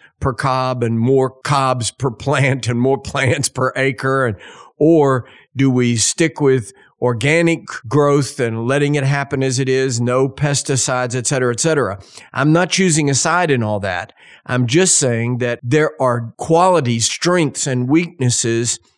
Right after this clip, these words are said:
of both sides. In church growth, uh, and in organizational growth, the differentiation between organic and engineered is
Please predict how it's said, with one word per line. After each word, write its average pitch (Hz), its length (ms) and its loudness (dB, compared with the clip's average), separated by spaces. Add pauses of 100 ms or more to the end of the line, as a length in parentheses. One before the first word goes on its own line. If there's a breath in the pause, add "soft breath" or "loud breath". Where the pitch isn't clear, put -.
(220)
of 135 260 2
both 147 260 2
sides. - 760 -2 (1500 loud breath)
In 156 220 2
church 220 460 0
growth, 120 600 -2 (540)
uh, 131 340 0
and 175 300 2
in 160 160 2
organizational 156 1120 0
growth, 110 640 -8 (460)
the 143 400 2
differentiation 165 1500 0
between 139 760 0
organic 156 640 -2
and 135 100 -2
engineered 139 560 0
is 120 180 -2